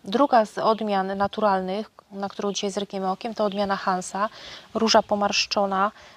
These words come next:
wytrzymała i bardzo bezproblemowa, dedykowana do naszego klimatu, bo tutaj również uprawiana przez wszystkich tych plantatorów, którzy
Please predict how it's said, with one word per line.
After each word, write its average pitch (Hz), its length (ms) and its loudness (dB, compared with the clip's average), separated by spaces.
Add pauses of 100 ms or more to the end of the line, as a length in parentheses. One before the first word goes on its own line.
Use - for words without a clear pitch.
(120)
wytrzymała 214 640 4
i 196 60 0
bardzo 214 480 4
bezproblemowa, 196 1400 0 (260)
dedykowana 202 920 2
do 190 160 2
naszego 202 400 4
klimatu, 202 640 -2
bo 214 200 -2
tutaj 208 260 -2
również 202 380 0 (380)
uprawiana 208 600 4 (100)
przez - 320 -6 (160)
wszystkich - 500 -2
tych - 180 -8
plantatorów, 196 640 -2
którzy 226 540 -2